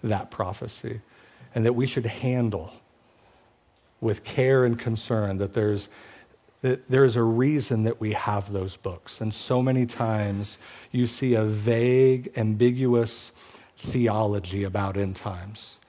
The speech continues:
And it's the, let's call it what it is, it's the cop-out that we don't have to go deeper in our study of the Word of God. And we say things like, "Oh, it'll all just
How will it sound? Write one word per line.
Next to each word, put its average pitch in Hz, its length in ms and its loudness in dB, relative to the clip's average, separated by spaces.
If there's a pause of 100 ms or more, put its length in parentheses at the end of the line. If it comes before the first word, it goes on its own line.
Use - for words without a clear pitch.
(300)
And 120 140 4
it's 117 240 0
the, 110 380 0 (720)
let's - 120 -20
call 107 180 -2
it - 40 -4
what 110 140 0
it 110 100 0
is, 101 220 0
it's - 220 -6
the 117 100 -4
cop-out 104 600 -6 (720)
that 117 140 -2
we 107 100 0
don't 110 200 0
have 107 200 -2
to 113 80 -8
go 107 160 0
deeper 104 400 -4
in 101 120 -2
our 95 80 -4
study 95 320 -6
of 92 80 -6
the 98 80 -6
Word 92 160 -4
of 92 100 -8
God. 90 300 -8 (320)
And 120 120 0
we 113 140 2
say 120 240 0
things 113 260 -2
like, 107 240 0
"Oh, 120 200 0
it'll 127 220 2
all 117 200 4
just 110 280 -2